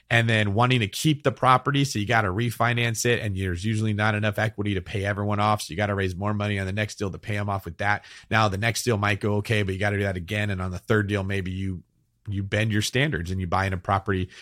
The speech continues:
you shouldn't have bought or in an area that you shouldn't have bought. That's why I don't like going that road. And I think Bennett is sort of seeing that too. So what he's saying is, "I think I should just raise debt."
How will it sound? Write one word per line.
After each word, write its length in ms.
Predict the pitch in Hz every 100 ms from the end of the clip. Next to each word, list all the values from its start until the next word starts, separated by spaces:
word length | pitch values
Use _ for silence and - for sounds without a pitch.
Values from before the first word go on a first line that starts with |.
| - -
you 100 | 104
shouldn't 280 | - 104
have 100 | 110
bought 260 | 90 101 90
or 80 | 90
in 60 |
an 80 | 92
area 380 | - 107 110 104
that 100 | 90
you 140 | 78 90
shouldn't 260 | - 80
have 140 | 85 82
bought. 240 | 80 - - - - _ _
That's 320 | 208 208 214
why 240 | 208 196 190
I 140 | 175
don't 340 | 151 156 -
like 380 | 113 127 127 - - - _ _ 110
going 460 | 110 120 117 110 -
that 340 | 95 107 95 _
road. 440 | 95 101 95 85 80
And 100 | 110
I 60 | 110
think 280 | 147 107
Bennett 300 | 92 139 147
is 140 | 113 -
sort 160 | 117
of 60 | 98
seeing 280 | - 110 101
that 220 | 95 -
too. 240 | - 90
So 120 | 90 92
what 120 | 92
he's 280 | 165 180 139
saying 280 | 127 123
is, 120 | 107 98
"I 120 | 110 104
think 260 | 156 156
I 80 | 127
should 220 | - 117
just 240 | 101 101 90
raise 240 | 90 82
debt." 260 | 71 -